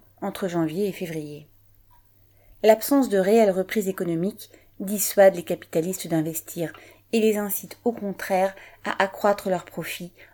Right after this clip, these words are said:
en faisant monter les prix, point de suspension, et à placer leur argent sur les marchés financiers. Même l'argent des vaccins a servi à spéculer, comme le sous-entend l'Union européenne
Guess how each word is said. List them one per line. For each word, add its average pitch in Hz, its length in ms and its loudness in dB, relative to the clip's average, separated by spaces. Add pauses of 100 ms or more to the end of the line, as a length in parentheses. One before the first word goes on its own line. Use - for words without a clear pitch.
en 196 80 -2
faisant 180 300 0
monter 175 260 -2
les 156 120 -4
prix, - 360 -12 (200)
point 175 120 -6
de 160 80 -6
suspension, 160 600 -10 (440)
et 170 140 2
à 156 60 -2
placer 190 340 0
leur 180 180 2
argent 160 340 -4
sur 185 180 -6
les 156 100 0
marchés 151 380 -4
financiers. 160 720 -6 (1500)
Même 202 240 4
l'argent 190 260 2
des 185 140 0
vaccins 185 360 2
a 185 120 -2
servi 185 340 0
à 175 60 0
spéculer, 165 600 -8 (320)
comme 165 200 0
le 165 80 0
sous-entend 165 460 -2
l'Union 170 320 2
européenne 165 600 0